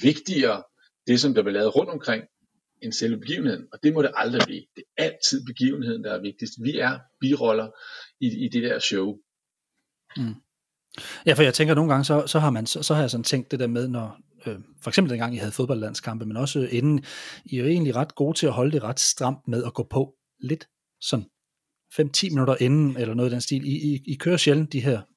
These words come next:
Speaker 2: en til to timer før, og gigantisk optakt, og snakke, snakke, snakke. Er det, øh, en, en diskussion, I nogle gange har på T V to, eller er den sådan rimelig fasttømret i, i identiteten på kanalen, at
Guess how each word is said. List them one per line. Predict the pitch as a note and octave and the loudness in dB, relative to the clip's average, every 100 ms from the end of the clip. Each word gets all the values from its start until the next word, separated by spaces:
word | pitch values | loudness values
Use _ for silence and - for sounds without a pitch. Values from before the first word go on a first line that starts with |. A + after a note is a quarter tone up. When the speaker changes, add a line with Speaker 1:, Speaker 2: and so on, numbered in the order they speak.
| - | -2
Speaker 2:
en | C#3+ A#2 | -2 0
til | - | -4
to | - C#3+ - | 0 0 2
timer | - C3+ C#3 | 0 2 2
før, | B2+ C3+ | 2 0
og | A#2 A2+ A2 - - - - | 0 -2 -6 -8 -20 -20 -10
gigantisk | B2+ C3+ C3+ A2+ - | 0 2 2 -2 0
optakt, | C3 - B2 A2+ - | 0 0 -2 -2 -4
og | A2+ - | -6 -4
snakke, | - A#2 B2 | -2 -2 -2
snakke, | A2+ A2 | -6 -6
snakke. | A2+ G#2 G#2 - - - - - - - | -6 -8 -10 -14 -14 -12 -12 -14 -10 -2
Er | |
det, | A2 C3 F#3+ | 4 6 8
øh, | C#3+ A#2+ A2+ G#2+ A#2 - - | 8 6 2 -2 -6 -14 -14
en, | A#2 A#2+ | -8 -6
en | B2 | -4
diskussion, | A#2 - - - G#3 G3+ | -2 -2 0 4 6 6
I | |
nogle | C#3+ D#3 | 4 4
gange | C#3+ D3 | 4 4
har | D3+ | 2
på | C3 | 2
T | D3 | 0
V | B2+ | 0
to, | - D#3+ D#3 | 4 4 4
eller | B2+ A#2+ A#2+ A2+ A2 G#2+ G#2+ | 2 2 2 0 0 -2 -4
er | G#2 G#2+ | -4 0
den | C#3+ | 2
sådan | - E3 | 2 2
rimelig | D3 F#3+ D#3 | 4 2 2
fasttømret | D3 E3 - D#3 C#3+ B2 B2 | 2 2 2 2 2 2 0
i, | C3 A#2 G#2 - | 0 -2 -6 -6
i | D3 C#3+ | -2 2
identiteten | C3 C3 C#3 - E3 C#3+ | 2 2 2 2 2 2
på | C3+ | -2
kanalen, | - C#3+ E3 C#3 C3+ | 2 4 4 2 0
at | A#2+ | -4